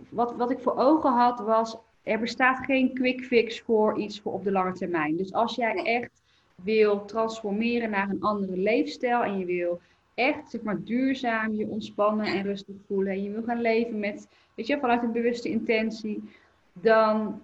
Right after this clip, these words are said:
Speaker 1: ik voelde daar een hele zachte, rustige energie bij. En dat is wat heel erg nu in het jaarprogramma zit. Dus elke week,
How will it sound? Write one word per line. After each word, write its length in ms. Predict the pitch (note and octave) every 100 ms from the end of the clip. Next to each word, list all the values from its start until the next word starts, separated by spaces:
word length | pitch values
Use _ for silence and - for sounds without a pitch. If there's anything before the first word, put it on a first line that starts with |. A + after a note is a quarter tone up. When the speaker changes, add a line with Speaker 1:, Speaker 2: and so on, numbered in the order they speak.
| _
Speaker 1:
ik 180 | - A#3+
voelde 200 | D#4 D4
daar 160 | B3 A#3+
een 60 | A3
hele 240 | B3+ C#4 C4
zachte, 540 | - A#3+ B3 - A3
rustige 500 | G3+ A#3 A#3 A#3 G#3
energie 480 | G3+ G3 F#3 F#3+ A#3
bij. 260 | E3+ D3 -
En 100 | F#3+
dat 160 | A3+
is 100 | A3
wat 140 | A3 A3
heel 200 | A3+ A#3+
erg 100 | A3
nu 120 | G#3+
in 60 | G3+
het 80 | F#3+
jaarprogramma 640 | F#3+ G3+ G3+ G3 F3+ E3
zit. 260 | E3+ G#3+ G3+
Dus 180 | - -
elke 440 | A#3 A#3+ A3 F#3
week, 440 | F3 G3+ A#3 -